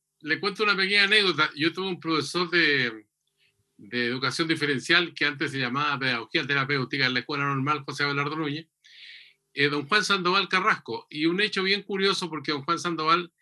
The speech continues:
era experto en niños con deficiencia de la salud mental, que después se ha llamado niños diferentes, digamos, ¿no?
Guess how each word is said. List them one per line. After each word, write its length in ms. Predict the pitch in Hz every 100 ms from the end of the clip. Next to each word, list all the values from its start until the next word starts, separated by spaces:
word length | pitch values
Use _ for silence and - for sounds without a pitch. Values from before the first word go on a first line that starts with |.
| _ _ -
era 180 | 156
experto 680 | 160 143 - 190 180 208 185
en 200 | 151 143
niños 340 | 160 180 175 -
con 200 | 180 170
deficiencia 840 | 160 156 131 180 180 - 180 175 -
de 160 | 123 127
la 80 | 123
salud 260 | 143 151
mental, 600 | 156 139 139 131 120 135 _ - - - -
que 140 | 143
después 320 | 135 139 180 139
se 120 | 160
ha 60 |
llamado 480 | 151 156 170 170 - _
niños 460 | 135 147 160 170 - _ _ _
diferentes, 720 | 127 127 - 180 170 123 123
digamos, 400 | 104 101 101 98 _ -
¿no? 300 | 123 190